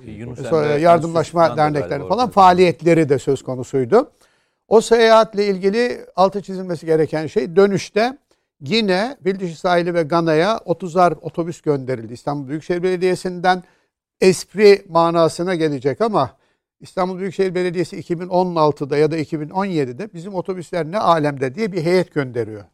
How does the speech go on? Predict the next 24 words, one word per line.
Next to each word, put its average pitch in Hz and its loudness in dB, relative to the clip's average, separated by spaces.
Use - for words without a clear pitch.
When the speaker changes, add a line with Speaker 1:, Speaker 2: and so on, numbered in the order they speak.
Speaker 2:
"Baksınlar 147 -2
oraya," 113 -6
diye, 170 0
ak - -2
Parti 123 -4
dönemi. 131 -8
Heyet 208 0
gittiğinde 190 -6
bakıyor 196 -2
ki 196 -2
otobüsler 170 -4
garajda 185 2
yatıyor. 139 2
Üç 196 -10
ülkede 135 -10
de - -6
aşağı 165 -2
yukarı 202 -2
öyle. 117 -2
Diyorlar 160 -2
ki, 170 -6
"Ya 165 2
niye 170 -4
böyle?" 147 0